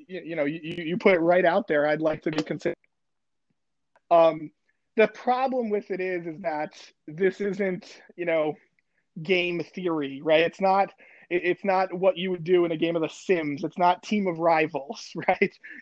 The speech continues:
And, and so while he has a deep progressive base, I mean, look, if, if, if Aaron Regunberg were to actually support you for governor, uh, it, given all of the support that Dan McKee likely has from moderates,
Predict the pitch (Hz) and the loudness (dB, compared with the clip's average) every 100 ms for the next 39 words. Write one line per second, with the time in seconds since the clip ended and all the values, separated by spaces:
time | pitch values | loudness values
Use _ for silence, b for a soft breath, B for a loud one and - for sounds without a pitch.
0 | - 180 175 190 190 196 175 156 b b | 0 2 2 -2 0 2 2 0 b b
1 | - 190 185 180 170 220 220 208 196 185 | -6 0 2 2 0 -4 -4 -4 -4 -2
2 | 180 160 151 180 190 - _ _ _ _ | -4 -4 -8 -8 -8 -8 _ _ _ _
3 | 185 160 175 180 185 170 160 175 - - | -6 0 0 0 0 0 -2 -8 -16 -14
4 | 170 156 170 196 170 214 - 160 156 151 | -4 2 4 6 2 -2 -4 -2 -2 -2
5 | 156 165 160 151 151 - 175 147 - _ | 2 2 2 0 -2 -4 -2 -2 -4 _
6 | _ _ _ _ _ 160 202 202 165 196 | _ _ _ _ _ -2 0 2 2 2
7 | 180 165 170 160 165 165 160 170 - 156 | 0 0 0 0 -2 -2 0 0 2 2
8 | - 156 - 190 190 147 170 165 175 156 | 0 -6 2 4 4 0 -4 -2 0 0
9 | 147 170 208 156 147 143 b b b b | 4 4 4 0 -6 -14 b b b b
10 | _ 156 151 147 143 139 139 160 165 156 | _ 2 2 2 0 -4 -6 -6 -4 2
11 | 190 190 180 175 170 185 165 - - 170 | 4 6 6 6 6 2 -4 -6 -4 -4
12 | 156 151 175 175 - 165 165 - - 160 | -4 -6 -6 -6 -6 -4 -4 -4 -6 -4
13 | 151 160 151 151 190 240 156 151 - | -6 -8 -6 -4 0 0 0 -2 -6